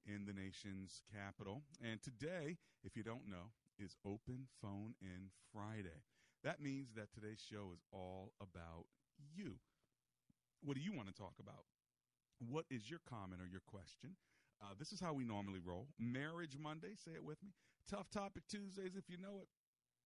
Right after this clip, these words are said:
Wins-, Wisdom Wednesdays. <laughs> Theological Thursdays, that was yesterday. And then today, Open Phone In Friday. Anything you want to talk to me about is fair game. We can talk about race,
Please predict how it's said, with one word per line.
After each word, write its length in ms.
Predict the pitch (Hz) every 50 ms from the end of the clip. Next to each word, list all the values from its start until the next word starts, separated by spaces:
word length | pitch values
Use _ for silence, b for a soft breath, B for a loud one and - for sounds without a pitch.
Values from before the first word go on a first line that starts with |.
| _ -
Wins-, 540 | 127 139 196 214 226 220 196 160 160 160 -
Wisdom 440 | 151 165 233 226 185 170 202 185 180
Wednesdays. 760 | 190 202 202 196 156 127 - 151 139 151 135 - - - - - _ -
<laughs> 320 | - - - _ _ _
Theological 640 | - 214 208 202 185 175 175 190 185 185 175 156 143 - -
Thursdays, 560 | 160 160 160 160 156 139 135 143 143 135 127
that 160 | 139 143 -
was 140 | 123 113 127
yesterday. 500 | 139 135 - - 135 135 135 135 135 131
And 100 | 120 127
then 140 | 135 135 127
today, 380 | - 143 123 123 113 101 104 - -
Open 460 | 117 113 117 - - 127 117 113 123 120 - - -
Phone 400 | - 107 104 101 101 104 110 123 - -
In 400 | 101 98 95 92 92 92 92 92 b b b b b b b _ - - - -
Friday. 340 | 107 98 95 92 90 87 87
Anything 320 | 95 107 123 - - 123 127 120
you 80 | 120
want 180 | 117 113 110 -
to 60 | -
talk 180 | 120 113 107 - -
to 60 | -
me 100 | 120 113
about 380 | 110 110 101 107 104 107 104 95 87
is 220 | 85 - - - _
fair 340 | - 95 92 95 92 92 92 92 90
game. 480 | 95 95 92 90 85 82 80 76 80 B B B B B B B B B -
We 60 | 196
can 100 | - -
talk 160 | 147 151 127
about 240 | 117 110 104 104 104
race, 480 | 107 117 151 156 - - - - -